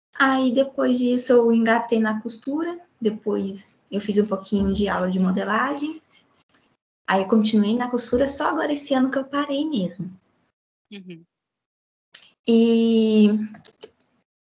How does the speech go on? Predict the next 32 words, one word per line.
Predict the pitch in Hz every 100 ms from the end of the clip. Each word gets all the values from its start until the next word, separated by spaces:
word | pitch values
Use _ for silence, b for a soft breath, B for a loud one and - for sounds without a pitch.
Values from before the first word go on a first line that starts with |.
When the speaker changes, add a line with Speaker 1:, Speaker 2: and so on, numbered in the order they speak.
| _
Speaker 1:
em | 226 214
dois | 214 214
mil | 220
e |
dezenove, | 214 220 220 214 240 269 277 - -
é, | 214 214 214 202 208 220 - _ -
a | 214
mi-, | 214 214
a | - 208
minha | 202 208
mãe, | 208 196 247
que | - -
ela | 180
é | 180
fuçada, | 202 - 214 - 214 214
ela | 226
é |
bem | 214 202 285
fuçada, | - - 214 208 254 311 -
né? | 208 285 -
Speaker 2:
<laughs> | - - 240 - 214 _ _ _ _ -
Speaker 1:
Ela | 208 202 202 214 214 214 214 208 226 - -
achou | 247 - 247
um | 254
curso | - 254 247 -
lá | 233 277
em |
São | - 277
João | 269 254 254
da |
Boa | 247 247 254 -
Vista. | 214 214 - 190